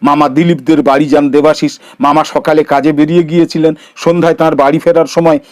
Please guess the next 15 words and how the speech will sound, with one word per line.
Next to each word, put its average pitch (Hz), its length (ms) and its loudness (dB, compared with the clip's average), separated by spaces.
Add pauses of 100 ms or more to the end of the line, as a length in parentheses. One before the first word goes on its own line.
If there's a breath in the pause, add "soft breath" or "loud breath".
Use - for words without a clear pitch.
(140 loud breath)
বাড়ির 156 340 2
দরজা 156 360 2
জানালা 165 360 2
বন্ধ 156 320 0
ছিল। 175 280 0 (280 loud breath)
জানালার 151 420 0
ফাঁক 156 220 -4
দিয়ে 160 260 -2
তিনি 151 220 0
দেখেন 151 360 0 (300 loud breath)
ভাগ্নে 247 460 -2 (180 soft breath)
সিলিং 151 360 0
ফ্যান 123 260 -2
থেকে 120 240 -6
ঝুলছে। 101 680 -10